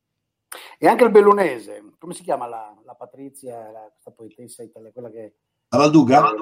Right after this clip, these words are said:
Speaker 1: Sì, la Valduga, c'era, c'è un, c'è un, eh, un libretto bellissimo che mi ho, mi sono divertito tantissimo, perché mi, anche in quello mi sono un po' ritrovato,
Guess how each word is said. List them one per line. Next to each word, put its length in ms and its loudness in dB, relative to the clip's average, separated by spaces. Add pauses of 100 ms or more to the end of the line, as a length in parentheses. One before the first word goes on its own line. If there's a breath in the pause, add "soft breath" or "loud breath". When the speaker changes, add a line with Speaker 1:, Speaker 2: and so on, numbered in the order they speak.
(760)
Speaker 1:
Sì, 240 2
la 80 0
Valduga, 340 -2
c'era, 240 -4
c'è 80 -4
un, 320 -4
c'è 100 2
un, 220 0
eh, 220 -6
un 100 -10
libretto 400 2
bellissimo 600 -6
che 100 -8
mi 100 -4
ho, 60 -4
mi 220 -6
sono 160 -10
divertito 440 -6
tantissimo, 560 -6
perché 140 -16
mi, 100 -14
anche 160 -8
in 60 -10
quello 200 -8
mi 120 -8
sono 160 -14
un 60 -14
po' 120 -8
ritrovato, 600 -6